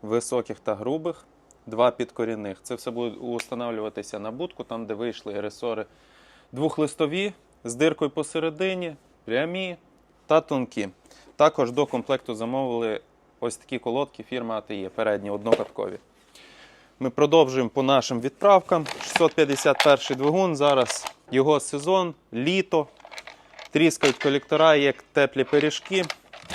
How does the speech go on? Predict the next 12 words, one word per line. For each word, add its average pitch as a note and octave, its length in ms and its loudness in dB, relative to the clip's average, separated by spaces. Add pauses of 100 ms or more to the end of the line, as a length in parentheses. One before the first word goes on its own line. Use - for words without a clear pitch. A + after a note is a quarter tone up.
(120)
Замовляють D3 640 2
оригінальний, C3+ 640 0
новенький. A2 500 -6 (840)
Комплект C#3 560 4 (100)
колодочок E3+ 720 2 (140)
на B2+ 120 0
дев'ятсот C3+ 500 0
сьомого A#2 380 -2
спринтера. G#2+ 560 -6 (520)
Передні B2 420 4
та A2 200 0
задні. D3+ 560 0